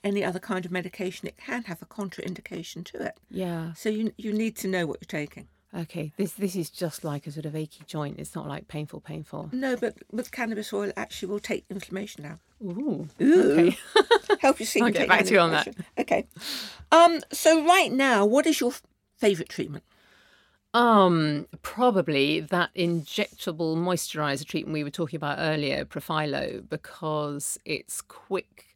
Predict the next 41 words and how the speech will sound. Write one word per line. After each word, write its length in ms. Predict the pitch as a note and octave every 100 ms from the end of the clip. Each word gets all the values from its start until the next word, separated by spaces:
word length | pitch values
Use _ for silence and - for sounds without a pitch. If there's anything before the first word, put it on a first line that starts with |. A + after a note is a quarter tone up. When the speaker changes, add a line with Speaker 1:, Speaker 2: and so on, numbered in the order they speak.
| -
Speaker 2:
and 480 | D3+ D3 F3 D3 -
it 240 | D3+ - -
floods 960 | - - - F3+ F3+ F3 D3+ - - -
hydration 480 | D#3 D3+ D3 - C#3+
under 200 | D3+ C#3
the 100 | C#3+
skin, 380 | - D3+ C#3+ - - _ _
reconditions 640 | E3+ F3+ E3 D#3+ C#3+ D#3+ -
the 60 | C3+
skin 280 | - D#3
and 140 | D#3+ -
gives 220 | F3+ D3
it 120 | -
back 280 | - C#3+ -
that 220 | - C#3 - _ -
bounce 320 | C#3+ C#3 -
and 140 | D#3
glow, 340 | D#3 D#3 C#3+ D3
which 280 | - -
is 120 | C3+ -
what 220 | C#3 - _ _ _ _ -
middle-aged 480 | D#3+ D#3 C3+ C#3+ -
skin 540 | - C#3+ C3 B2+ - _ _ -
really 300 | D#3+ C#3 C3+
loses. 320 | C#3 C#3 C3
I'm, 200 | C#3+ C#3+
I'm, 200 | C#3+ C#3
I'm 140 | D3 D#3
fifty-five, 680 | - - D#3+ - D#3 C#3+ C#3
so, 140 | D3
you 180 | C#3 C#3
know, 160 | C3+
it 160 | D3 D3+
is 140 | C3+
all 120 | D#3 D3
sort 160 | -
of 60 | D3
starting 240 | - C#3+
to 60 | C#3
fall 280 | - E3+ D3+
away. 320 | E3 D#3 D#3